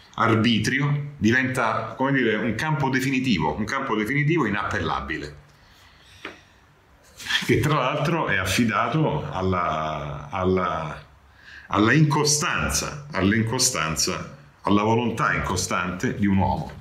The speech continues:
Gli uomini non sono come gli dei, quindi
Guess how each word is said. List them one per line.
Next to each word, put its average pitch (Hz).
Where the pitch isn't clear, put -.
Gli 90
uomini 104
non 98
sono 120
come 85
gli 78
dei, 73
quindi 98